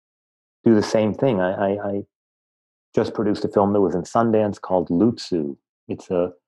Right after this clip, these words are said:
Maltese-American film made by Alex Camilleri, who was my assistant editor or editor for almost a decade. And, um,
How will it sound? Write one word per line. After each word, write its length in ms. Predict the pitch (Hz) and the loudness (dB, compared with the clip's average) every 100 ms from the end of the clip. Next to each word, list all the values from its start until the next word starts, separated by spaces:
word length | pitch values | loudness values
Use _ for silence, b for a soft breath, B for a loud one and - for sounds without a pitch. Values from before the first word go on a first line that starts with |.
| _ _ | _ _
Maltese-American 1120 | 101 101 95 - 131 110 87 87 90 85 85 - | 2 2 0 2 2 2 0 -2 -4 -6 -10 -10
film 320 | 92 87 85 - _ _ _ _ | -8 -6 -8 -12 _ _ _ _
made 180 | 104 98 | -2 0
by 140 | 104 | 0
Alex 460 | 107 104 104 101 - _ _ _ | 0 0 0 -2 -8 _ _ _
Camilleri, 560 | 107 95 95 120 107 85 | -6 -2 0 2 0 0
who 80 | 101 | -2
was 180 | 95 98 | -4 -2
my 160 | 95 | -6
assistant 480 | 98 - 110 - 101 | -8 -4 -4 -4 -4
editor 400 | 107 120 98 90 | 0 2 2 -2
or 240 | 92 90 110 | -2 -2 0
editor 380 | 117 95 90 - _ _ _ _ | 0 0 -4 -8 _ _ _ _
for 100 | - | 0
almost 280 | 101 101 - | 2 2 0
a 40 | 82 | 0
decade. 540 | 107 113 - 87 78 - _ _ | 2 2 0 -2 -4 -8 _ _
And, 280 | 107 95 90 | -4 -2 -2
um, 360 | 92 90 90 | -2 -2 -4